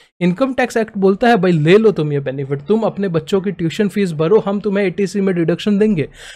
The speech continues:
तुम एलआईसी का प्रीमियम भरो, हम तुम्हें डिडक्शन देंगे, तुम अपना मेडिक्लेम भरो, हम तुम्हें एटीडी में डिडक्शन देंगे,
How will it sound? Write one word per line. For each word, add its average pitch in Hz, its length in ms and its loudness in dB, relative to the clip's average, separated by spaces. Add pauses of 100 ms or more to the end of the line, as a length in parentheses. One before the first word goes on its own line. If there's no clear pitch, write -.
तुम 214 160 0
एलआईसी 175 440 2
का 220 160 -2
प्रीमियम 190 400 2
भरो, 175 200 4
हम 190 180 0
तुम्हें 185 260 2
डिडक्शन 170 420 0
देंगे, 196 260 0
तुम 196 180 -4
अपना 185 240 -4
मेडिक्लेम 165 600 -2
भरो, 170 300 0
हम 190 180 0
तुम्हें 190 240 -2
एटीडी 180 340 -4
में 190 140 -2
डिडक्शन 170 420 -2
देंगे, 185 340 0